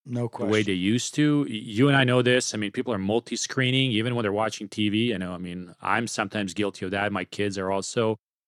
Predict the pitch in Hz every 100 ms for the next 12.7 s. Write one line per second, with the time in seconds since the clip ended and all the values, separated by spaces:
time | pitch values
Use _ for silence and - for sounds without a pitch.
0 | _ _ _ _ - - - 151 135 -
1 | 147 196 226 170 127 107 - 147 160 -
2 | 101 120 - 107 110 113 - 120 - 156
3 | 107 123 98 131 - 131 120 165 - 143
4 | 143 226 - 123 104 123 139 113 95 -
5 | - 190 113 104 92 85 - 147 - 123
6 | 120 117 101 120 135 127 117 98 95 _
7 | _ _ 120 120 113 98 143 170 135 107
8 | 107 101 110 101 101 113 127 110 - 117
9 | 107 101 - - _ _ _ - 113 110
10 | 117 117 - 110 104 - 110 101 - -
11 | 113 - 127 151 175 113 98 90 - 101
12 | - 113 104 85 95 90 85